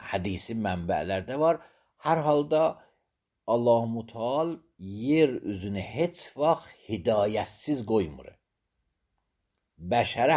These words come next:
həmişə hidayət edir. Bəzən peyğəmbərlərlə, bəzən imamlarla, bəzən səmavi kitablarla, bəzən, e,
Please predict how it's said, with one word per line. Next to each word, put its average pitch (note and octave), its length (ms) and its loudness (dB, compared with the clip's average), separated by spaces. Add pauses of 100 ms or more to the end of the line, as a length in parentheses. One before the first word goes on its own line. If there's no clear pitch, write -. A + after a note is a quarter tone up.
həmişə A#2+ 320 -4
hidayət E2 480 -2
edir. - 320 -20 (2000)
Bəzən A#2+ 560 6
peyğəmbərlərlə, G#2+ 920 0 (480)
bəzən G2 520 -2 (380)
imamlarla, G2+ 760 -2 (300)
bəzən F#2 440 -2
səmavi F2+ 600 -2
kitablarla, G#2+ 760 -6 (1200)
bəzən, F#2 680 0 (600)
e, B1+ 120 -10